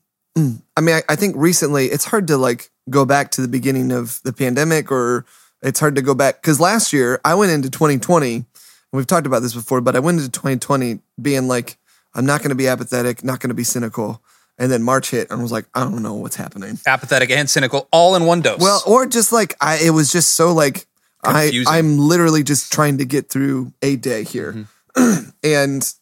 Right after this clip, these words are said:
Speaker 1: and take it one day at a time. Uh, it was really hard to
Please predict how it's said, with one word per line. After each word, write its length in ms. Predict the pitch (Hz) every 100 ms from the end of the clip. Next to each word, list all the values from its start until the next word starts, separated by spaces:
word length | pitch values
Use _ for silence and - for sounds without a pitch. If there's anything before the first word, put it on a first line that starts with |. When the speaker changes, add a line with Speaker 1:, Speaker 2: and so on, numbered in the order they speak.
| -
Speaker 1:
and 220 | 139 135
take 240 | 170 170 165
it 100 | 139
one 260 | 147 156 143
day 160 | 147
at 60 | 139
a 40 | 123
time. 440 | - 135 165 180 - - - - _ _
Uh, 440 | 139 135 131 127 123 -
it 80 | 170
was 240 | 170 135
really 280 | 135 170 202
hard 640 | 156 - 196 175 127 117
to 580 | - 147 143 139 135